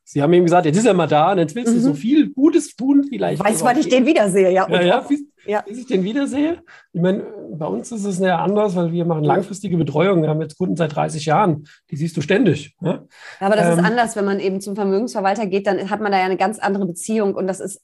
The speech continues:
Speaker 2: eben einfach anders, als was Kleines angespart zu haben und dann mal zur Bank zu gehen und zu sagen, kann man damit nicht noch was anderes machen? Das ist eine
Speaker 1: Bleiben
Speaker 2: andere
Speaker 1: wir da
Speaker 2: Überzeugung, glaube ich, ne? Und so ein anderes, ähm, ja.
Speaker 1: Bleiben wir da noch ein bisschen, weil das, denke ich, ja auch in, in Ihr Buch so ein bisschen einzahlt.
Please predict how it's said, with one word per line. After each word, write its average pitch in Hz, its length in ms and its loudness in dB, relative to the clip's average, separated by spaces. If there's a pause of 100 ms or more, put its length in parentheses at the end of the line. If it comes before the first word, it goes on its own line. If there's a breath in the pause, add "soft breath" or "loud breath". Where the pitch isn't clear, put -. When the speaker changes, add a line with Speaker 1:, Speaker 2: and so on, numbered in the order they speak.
(100)
Speaker 2:
eben 196 180 0
einfach 185 300 -6
anders, 196 340 -4
als 175 220 -8
was 190 220 -6
Kleines 196 480 -4
angespart 208 640 -4
zu 202 140 -8
haben 190 260 -4
und 175 220 -6
dann 180 180 -2
mal 190 160 -2
zur 196 140 -6
Bank 180 260 -4
zu 196 140 -8
gehen 190 160 -2
und 185 80 -4
zu 190 80 -8
sagen, 180 180 -4
kann 185 220 -6
man 185 160 -2
damit 185 320 -6
nicht 180 220 -6
noch 175 100 -4
was 175 160 -8
anderes 190 280 -4
machen? 185 300 -6 (640 loud breath)
Das - 40 -20
ist - 100 -10
eine - 100 2
Speaker 1:
Bleiben - 0 -
Speaker 2:
andere 285 140 4
Speaker 1:
wir 277 60 2
da 262 60 4
Speaker 2:
Überzeugung, 233 600 2
glaube 170 260 0
ich, - 100 -8
ne? 269 180 -2
Und 277 140 -4
so - 80 -4
ein 220 80 0
anderes, 202 600 -4
ähm, 180 440 -2
ja. 160 200 -6 (640 soft breath)
Speaker 1:
Bleiben 156 240 -2
wir 294 100 2
da 180 180 -2
noch 277 180 -4
ein 233 80 -8
bisschen, 302 320 2
weil 185 120 -2
das, 170 140 -6
denke 185 220 -2
ich, 180 120 -10
ja 196 80 -4
auch 196 120 -6
in, 202 120 -4
in 208 200 -4
Ihr 165 160 0
Buch 220 260 -6
so 214 120 -6
ein 170 140 -2
bisschen 160 420 -2
einzahlt. 240 800 -4